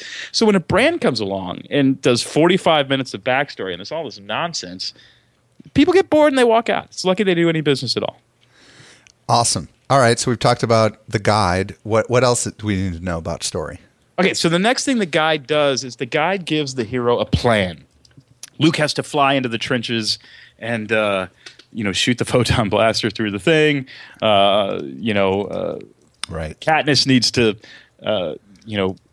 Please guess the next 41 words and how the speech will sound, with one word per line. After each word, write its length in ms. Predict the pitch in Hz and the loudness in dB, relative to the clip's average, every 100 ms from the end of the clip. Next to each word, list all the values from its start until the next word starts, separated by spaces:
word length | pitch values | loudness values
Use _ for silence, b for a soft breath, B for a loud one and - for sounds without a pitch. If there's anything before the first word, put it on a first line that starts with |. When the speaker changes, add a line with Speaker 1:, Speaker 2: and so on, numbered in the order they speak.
| - | -2
Speaker 1:
endear 340 | 131 117 147 | 0 2 2
the 100 | 131 | 2
public 460 | - 131 127 123 - | 0 -2 0 -2 -4
to 120 | 110 | -6
get 140 | 110 | -6
more 200 | 107 113 | -4 -4
sponsors 560 | 104 - 107 104 - 101 | -6 -2 0 0 -2 -4
so 80 | 110 | -4
she 160 | - | -4
can 100 | 101 | -6
have 160 | 98 92 | -4 -2
resources 480 | 101 95 101 95 92 | -2 -2 -4 -4 -6
to 80 | 92 | -6
win 100 | 87 | -6
the 40 | 92 | -2
Hunger 280 | 160 165 | 0 2
Games. 500 | 151 147 139 123 110 - B B B B - | 2 2 2 0 -2 -8 B B B B -4
Uh, 200 | 95 92 | -2 2
on 220 | 147 143 | 2 2
and 100 | 104 | 0
on. 180 | 90 - | -4 -6
There's 180 | - 123 | -2 0
usually 340 | 175 208 196 135 | 0 2 2 2
a 100 | 110 | 0
plan, 600 | - - 98 90 85 87 | -4 -6 -6 -4 -8 -6
and 180 | 117 110 b b _ | -6 -6 b b _
the 80 | 135 | -8
plan 560 | - 180 180 208 208 - | -2 2 4 4 2 0
is 260 | 143 127 | 0 0
the 100 | 131 | -2
thing 320 | 113 135 139 | -2 0 0
that 180 | 131 - | -2 -2
bridges 400 | 117 117 117 113 | 0 2 2 -2
the 80 | 101 | -2
gap 540 | 87 - 101 90 - - | -4 0 2 2 -2 -8
for 180 | - | -6
the, 200 | 92 90 85 _ | -4 -4 -8 _
for 100 | 98 | -6
the 120 | 90 | -6
potential 420 | 90 - 92 90 87 | -8 -8 -6 -6 -6
customer. 480 | - 82 - 80 | -4 -4 -6 -12